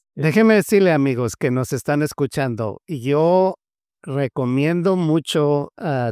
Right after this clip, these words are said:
todas las iniciativas de Héctor y de Mirna. Eh, yo he ido a una de las ferias de salud que, que hicieron la semana pasada y les recomiendo que usted vaya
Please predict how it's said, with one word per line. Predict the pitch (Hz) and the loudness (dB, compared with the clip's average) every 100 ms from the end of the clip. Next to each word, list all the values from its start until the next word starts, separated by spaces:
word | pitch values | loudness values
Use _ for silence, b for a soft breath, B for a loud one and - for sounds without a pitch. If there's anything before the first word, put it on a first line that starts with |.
| - | -4
todas | 151 170 | -2 2
las | 185 170 | 2 0
iniciativas | 160 147 - 131 156 143 147 135 | 0 0 -2 -4 -2 0 0 0
de | 135 120 | -2 -2
Héctor | 131 _ 147 147 139 - _ _ _ - | -2 _ -2 -2 -2 -8 _ _ _ -8
y | 151 127 | -4 -2
de | 120 | 0
Mirna. | 120 135 143 156 156 151 | 0 0 0 0 0 -2
Eh, | 233 139 | -4 -4
yo | 113 135 143 | 0 0 2
he | 151 151 147 | 2 2 2
ido | 143 170 185 196 190 | 2 2 4 2 0
a | - 135 123 120 117 | -2 -2 -2 -2 -2
una | 127 143 147 | 0 0 -2
de | |
las | 131 - | -2 -4
ferias | 135 139 127 | -2 -2 -2
de | 120 | -4
salud | 110 113 131 175 - _ _ _ _ - | -4 -4 0 -2 -4 _ _ _ _ -6
que, | 120 117 117 113 110 110 - _ _ - | -2 0 0 0 -2 -4 -8 _ _ -8
que | 117 | -6
hicieron | 107 135 135 151 147 147 139 | -2 0 2 0 0 0 -2
la | 123 | -2
semana | - 117 135 | -2 -2 -2
pasada | 147 156 180 185 220 - _ _ _ _ | -2 0 2 2 2 -2 _ _ _ _
y | 262 151 131 131 127 127 127 123 | -6 -2 0 2 2 0 0 0
les | 135 117 | -2 0
recomiendo | 143 - 131 143 160 170 165 | -2 0 0 0 2 0 0
que | 147 | -4
usted | 131 - 147 143 | -6 -2 -2 -2
vaya | 123 110 135 147 131 107 | -4 -2 0 0 0 -4